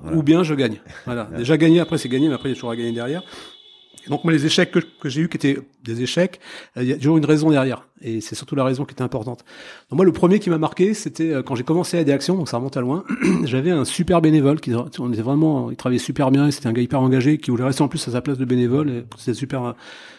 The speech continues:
Speaker 2: vraiment quelqu'un de très, très rare. Et il avait une,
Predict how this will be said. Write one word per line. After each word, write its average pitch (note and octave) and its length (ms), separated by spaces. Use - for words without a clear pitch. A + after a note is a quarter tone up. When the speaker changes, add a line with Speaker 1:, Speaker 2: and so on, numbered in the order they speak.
Speaker 2:
vraiment C#3+ 160
quelqu'un D3 280
de C#3 100
très, B2 500
très C3 180
rare. D#3+ 260
Et C#3+ 120
il C#3+ 120
avait C#3+ 180
une, C#3 420